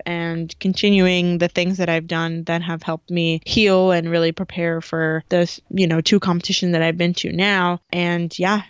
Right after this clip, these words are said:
and just kind of stay in it, stay motivated, and stay hungry.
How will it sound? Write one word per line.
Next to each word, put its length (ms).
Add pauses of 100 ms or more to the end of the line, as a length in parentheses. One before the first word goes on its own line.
and 380
just 220
kind 240
of 240
stay 480
in 120
it, 180
stay 480
motivated, 760
and 420
stay 260
hungry. 480